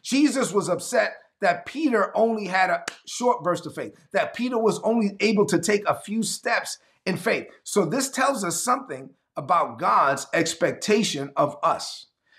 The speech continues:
God, say, say this, put it in the chat. "God expects consistent faith from me." God is looking for me to operate in faith, but he's looking for my faith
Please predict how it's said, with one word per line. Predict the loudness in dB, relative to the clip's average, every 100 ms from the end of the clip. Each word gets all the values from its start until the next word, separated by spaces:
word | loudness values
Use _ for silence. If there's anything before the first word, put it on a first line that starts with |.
| -6
God, | -2 -2
say, | 2 0 0
say | -2 -2
this, | -2 -6
put | 0 0
it | 2
in | -4
the |
chat. | -4 -4 -4 -20 -6
"God | 2 4 4 0
expects | -6 -6 -8 0 2 2 -4
consistent | 0 2 4 2 0 0 -4 -6
faith | -10 -8 -8 -6
from | -4 -2
me." | -4 -6 _ _ _ 0
God | 2 2
is | 0
looking | -4 -4 -4
for | 0
me | 0 0
to | 0
operate | 0 0 0 -2
in | 0
faith, | 2 2 4
but | 2
he's | 4 2 2
looking | 2 2
for | 2
my | 2 0 0
faith | -2 -2 -8